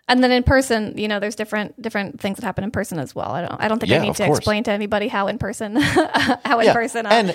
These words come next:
Speaker 2: and how
Speaker 1: uh,
Speaker 2: much of our time, we
Speaker 1: what's it
Speaker 2: have
Speaker 1: called?
Speaker 2: in-person meetings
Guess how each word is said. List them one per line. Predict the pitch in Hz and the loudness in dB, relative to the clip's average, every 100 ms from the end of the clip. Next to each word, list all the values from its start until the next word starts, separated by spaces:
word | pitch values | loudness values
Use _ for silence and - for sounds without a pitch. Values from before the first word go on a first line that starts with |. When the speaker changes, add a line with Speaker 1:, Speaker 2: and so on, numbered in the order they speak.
| - | 2
Speaker 2:
and | 160 147 | 2 4
how | 160 | 4
Speaker 1:
uh, | 165 | 4
Speaker 2:
much | 185 190 | 4 2
of | 170 | 2
our | 170 | 2
time, | 160 147 135 | 4 2 4
we | |
Speaker 1:
what's | 170 | 4
it | |
Speaker 2:
have | 156 | 4
Speaker 1:
called? | 117 123 | 4 0
Speaker 2:
in-person | 131 123 127 123 | 0 -2 0 -2
meetings | 123 123 135 135 - | 0 0 -2 -6 -10